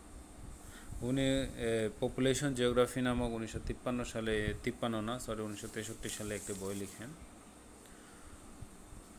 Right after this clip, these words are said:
তো এর পরবর্তীতে হচ্ছে, উম, জে বি, এ, গার্জিয়ান, উনি হচ্ছে Garnier, উনি Geography of Population নামক একটি গ্রন্থ লিখেছেন এবং এই,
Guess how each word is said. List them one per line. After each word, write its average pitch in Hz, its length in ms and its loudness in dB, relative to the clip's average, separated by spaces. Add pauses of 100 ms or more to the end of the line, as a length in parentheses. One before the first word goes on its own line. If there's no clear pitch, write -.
(600)
তো 131 380 8 (120)
এর 139 220 4
পরবর্তীতে 151 560 4
হচ্ছে, 139 720 4
উম, 117 420 0 (100)
জে 127 200 10
বি, 127 400 10 (400)
এ, 110 240 4
গার্জিয়ান, 117 560 8 (160)
উনি 117 160 2
হচ্ছে 117 640 2 (100)
Garnier, 113 440 4 (120)
উনি 113 240 0
Geography 113 500 6
of 127 160 4
Population 123 480 2
নামক 120 340 2
একটি 107 440 0 (520)
গ্রন্থ 113 260 4
লিখেছেন 110 560 0
এবং 107 380 0 (1300)
এই, 101 400 4